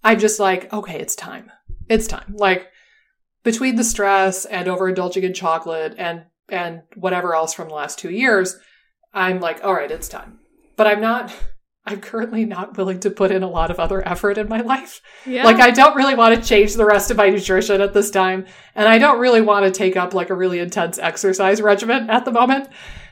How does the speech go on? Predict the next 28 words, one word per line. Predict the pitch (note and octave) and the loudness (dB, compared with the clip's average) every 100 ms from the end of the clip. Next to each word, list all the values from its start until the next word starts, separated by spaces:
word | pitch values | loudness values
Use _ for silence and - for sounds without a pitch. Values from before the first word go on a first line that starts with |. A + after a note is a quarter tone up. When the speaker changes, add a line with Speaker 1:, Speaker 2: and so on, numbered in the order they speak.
| - | -4
Speaker 1:
So | B3+ | 2
I | B3+ | 2
was | B3 A#3+ | 2 0
just | A#3 A3+ | -2 0
like, | G#3+ F#3+ A#3 | 2 2 6
"All | |
right, | C4+ G3 F#3 | 8 8 4
this | B3 | 0
is, | D4 | 0
like, | D4 C#4 | -2 -2
one | - G3 G#3 G#3 A3 | -4 0 2 2 -2
easy | F#3+ F#3+ F#3+ | -4 -2 0
thing | F#3 F3+ | 0 -2
that | F3 | -2
I | D#3+ | -4
can | D#3+ F3 | -4 -2
manipulate. | G#3+ D4 C#4+ C4 B3+ B3 A#3 A3+ A3 | -2 -2 -2 0 2 2 0 -4 -2
I'm | A3+ | 0
basically | A3+ A3+ A#3 A#3 | 4 2 2 -4
eating | G#3 G3 F#3+ | 0 0 0
candy | F#3 F3 F3+ | -4 -4 -4
every | E3+ E3+ | -6 -6
day, | D#3+ D#3+ D#3+ | -4 -2 -2
so | D#3+ | -4
that's | F#3 F3+ F3+ | -4 -4 -4
kinda | F#3+ F3 | -4 -2
dumb | D#3+ D#3 | -4 -2
anyway. | G#3 A#3+ G#3+ G3+ | 0 2 4 2